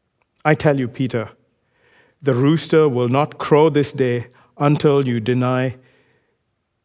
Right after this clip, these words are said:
deny me three times, uh, that you know me." Jesus is saying to Peter,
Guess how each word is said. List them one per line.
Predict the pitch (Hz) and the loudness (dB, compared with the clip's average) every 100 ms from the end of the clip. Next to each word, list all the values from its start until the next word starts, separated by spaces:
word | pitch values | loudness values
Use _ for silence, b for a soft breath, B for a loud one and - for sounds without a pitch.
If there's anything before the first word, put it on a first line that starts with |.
| _ _ _ _ _ _ _ _ _ _ - | _ _ _ _ _ _ _ _ _ _ -10
deny | 123 139 139 143 | -2 2 2 2
me | 135 127 | 0 -2
three | - - 147 | -4 -2 0
times, | - 143 120 110 110 - - _ _ _ - | 0 -2 -4 -4 -10 -16 -20 _ _ _ -8
uh, | 120 120 | -6 -4
that | 123 120 | -6 -6
you | 123 | -4
know | 120 120 | -4 -4
me." | 107 101 - _ _ _ _ _ _ _ _ _ _ _ _ _ _ _ _ _ _ _ _ _ _ _ _ _ _ _ _ _ _ _ _ _ _ _ _ _ _ _ _ _ _ - | -6 -10 -18 _ _ _ _ _ _ _ _ _ _ _ _ _ _ _ _ _ _ _ _ _ _ _ _ _ _ _ _ _ _ _ _ _ _ _ _ _ _ _ _ _ _ -4
Jesus | 143 202 214 | 2 4 4
is | 175 160 | 2 4
saying | 190 180 139 131 127 - _ _ _ _ _ _ | 4 4 4 0 -4 -10 _ _ _ _ _ _
to | 175 | -4
Peter, | - 170 160 123 107 | 2 2 4 0 -2